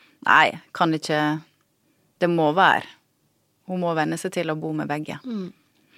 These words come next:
Speaker 2: Lydia er ti, eh, så oppdager du at hun har tatt kortet ditt og brukt, eh, tap-funksjonen til å kjøpe varer for til sammen over fem tusen kroner.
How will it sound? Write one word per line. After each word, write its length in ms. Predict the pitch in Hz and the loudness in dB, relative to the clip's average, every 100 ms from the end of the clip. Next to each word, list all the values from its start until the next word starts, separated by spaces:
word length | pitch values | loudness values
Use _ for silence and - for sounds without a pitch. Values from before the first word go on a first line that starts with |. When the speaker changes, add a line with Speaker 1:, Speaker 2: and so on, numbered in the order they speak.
| _ - - - - - | _ -20 -20 -20 -20 -10
Speaker 2:
Lydia 400 | 226 233 196 220 | -4 -2 0 0
er 40 | 220 | 0
ti, 320 | - 240 294 466 _ _ _ _ _ - | -4 0 0 0 _ _ _ _ _ -2
eh, 560 | 226 233 233 233 233 | 2 2 2 2 0
så 180 | 233 - - | 0 -2 -2
oppdager 260 | - 226 | 0 2
du 80 | 233 | 2
at 140 | 233 254 | 0 -2
hun 120 | 226 | -2
har 80 | 226 | -2
tatt 300 | 220 190 - | -2 -6 -8
kortet 300 | - 170 190 | -10 -8 -2
ditt 240 | 302 - - | -4 -4 -8
og 160 | 220 | -4
brukt, 440 | 220 233 - _ 214 | -4 -4 -8 _ -4
eh, 200 | 208 196 | 0 0
tap-funksjonen 680 | 196 190 - 196 190 190 190 | -2 -8 -4 -4 -2 -2 0
til 160 | 196 | -2
å 40 | 190 | -2
kjøpe 260 | 190 185 | -4 -4
varer 220 | 180 156 147 | -2 -2 -4
for 100 | 170 | -12
til 140 | 175 | -8
sammen 260 | 170 151 156 | -6 -4 -4
over 180 | 143 160 | -6 -8
fem 240 | - 160 | -8 -8
tusen 280 | - 180 202 | -6 -4 -2
kroner. 340 | 202 185 240 | 0 0 -2